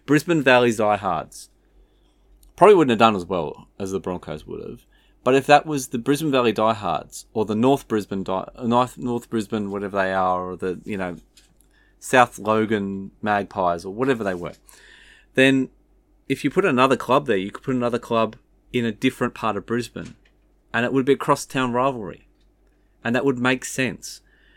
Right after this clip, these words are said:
But because you've just identified one as Brisbane,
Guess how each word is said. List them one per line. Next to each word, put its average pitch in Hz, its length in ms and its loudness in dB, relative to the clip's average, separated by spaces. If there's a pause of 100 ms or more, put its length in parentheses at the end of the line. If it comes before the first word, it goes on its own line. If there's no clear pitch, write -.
(760)
But 127 320 2
because 165 400 0
you've 160 200 -4
just - 360 -2
identified 113 580 -2
one 110 280 -2
as 110 280 -4
Brisbane, - 640 -2